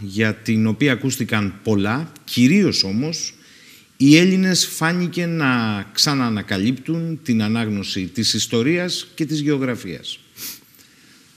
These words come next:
Νομίζω, λοιπόν, ότι είναι μια καλή αφορμή, με αυτό το λόγο, να προϋπαντήσω το νέο βιβλίο ενός ιστορικού ερευνητή,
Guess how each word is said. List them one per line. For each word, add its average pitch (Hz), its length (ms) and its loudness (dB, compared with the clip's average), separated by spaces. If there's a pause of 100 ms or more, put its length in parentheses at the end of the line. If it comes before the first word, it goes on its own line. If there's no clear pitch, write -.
(180)
Νομίζω, 180 340 4
λοιπόν, 180 320 2
ότι 175 120 -2
είναι 185 120 0
μια 170 180 0
καλή 131 320 4
αφορμή, 135 800 -2
με 107 220 -2
αυτό 139 340 -6
το 80 400 -8
λόγο, 151 480 2 (640)
να 123 260 2
προϋπαντήσω 135 760 2
το 110 160 0
νέο 165 260 4
βιβλίο 123 500 4
ενός 139 300 2
ιστορικού 127 600 0
ερευνητή, 95 840 -2